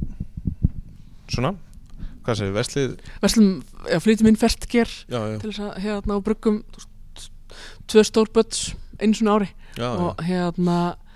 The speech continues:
Speaker 2: að það er svona það sem að einkennir hann.
Speaker 1: Mhm.
Speaker 2: Einkum er þessi, hérna, hvað við leyfum gerjuninni að fara af stað.
Speaker 1: Mhm.
Speaker 2: Eh, og svo, mm, þar komur henni alls konar kryddtónar inn og, og svona skemmtileg heitt.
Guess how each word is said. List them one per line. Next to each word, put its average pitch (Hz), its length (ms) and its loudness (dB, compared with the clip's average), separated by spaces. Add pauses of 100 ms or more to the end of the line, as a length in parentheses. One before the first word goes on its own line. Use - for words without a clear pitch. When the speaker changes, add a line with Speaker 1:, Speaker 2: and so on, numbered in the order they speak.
(200)
Speaker 2:
að 160 180 -14
það 196 180 0
er 208 40 -2
svona 202 200 0
það 196 140 -4
sem 202 60 0
að 190 180 -2 (800)
einkennir 226 500 4
hann. 202 200 2 (180)
Speaker 1:
Mhm. 110 280 -8 (140)
Speaker 2:
Einkum 220 640 -8 (220)
er 208 260 -2
þessi, 185 360 -8 (360)
hérna, 175 560 -14
hvað 180 160 -10
við 185 100 -6
leyfum 175 320 -8
gerjuninni 151 540 -8 (320)
að 160 60 -14
fara 160 120 -12
af - 60 -16
stað. - 140 -18 (260)
Speaker 1:
Mhm. 104 280 -12
Speaker 2:
Eh, 160 380 -10 (420)
og 170 100 -12
svo, 165 180 -6 (640)
mm, 156 120 -16 (880)
þar 175 240 -12
komur 175 220 -6
henni 160 180 -6
alls 165 140 -8
konar 165 180 -16
kryddtónar 170 640 -6
inn 160 240 0
og, 143 60 -6 (300)
og - 100 -18
svona 160 180 -16
skemmtileg 165 420 -12
heitt. - 220 -18